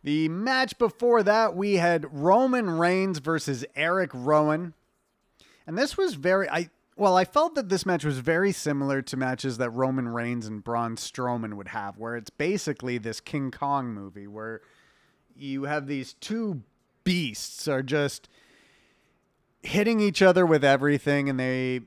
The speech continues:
you know, Rowan put Reigns through a table, and, and, I mean, they were doing all sorts of stuff in this match, hitting each other with the steel steps. But the end of the match came.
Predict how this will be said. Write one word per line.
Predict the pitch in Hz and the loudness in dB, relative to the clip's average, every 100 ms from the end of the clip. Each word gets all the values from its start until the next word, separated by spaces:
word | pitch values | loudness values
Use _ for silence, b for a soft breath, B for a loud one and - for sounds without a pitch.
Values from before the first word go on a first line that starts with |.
| - | -10
you | 151 | -6
know, | 123 | -6
Rowan | 117 139 147 151 147 147 139 - b b b b b b - | -2 2 2 4 2 0 -4 -10 b b b b b b -4
put | 175 135 | -2 0
Reigns | 139 151 151 151 | 0 0 2 0
through | - 151 151 | -2 0 0
a | |
table, | 123 - 156 156 147 147 143 143 139 139 131 | 0 -4 0 2 2 2 2 2 0 0 -2
and, | 120 117 - | -2 -6 -10
and, | 135 127 - - - | -12 -12 -16 -18 -10
I | 143 | -8
mean, | 143 143 139 131 123 - b b _ _ _ _ 160 | -6 -6 -6 -6 -8 -12 b b _ _ _ _ -6
they | 165 | -2
were | 170 | 0
doing | 165 196 202 185 156 135 - | 4 6 6 4 0 -8 -6
all | 190 208 | -2 0
sorts | 185 180 151 - | 2 2 2 -2
of | 117 | -10
stuff | - 110 104 - _ _ _ | -8 -8 -10 -18 _ _ _
in | 139 127 | -8 -6
this | 117 - | -8 -8
match, | 120 113 113 | -6 -6 -2
hitting | 165 151 | -2 -2
each | 143 147 | -2 -2
other | 135 131 | -2 -2
with | 123 | -4
the | 120 | -10
steel | - 139 117 | -8 -8 -8
steps. | - 151 139 - - - b b b b b b b b | -8 -2 0 -2 -8 -18 b b b b b b b b
But | 131 | -8
the | 117 135 | -2 0
end | 143 196 | 2 2
of | 208 | 0
the | 226 | 0
match | 214 214 196 - | 0 0 -2 -2
came. | 202 190 131 110 117 | 0 2 0 -2 -8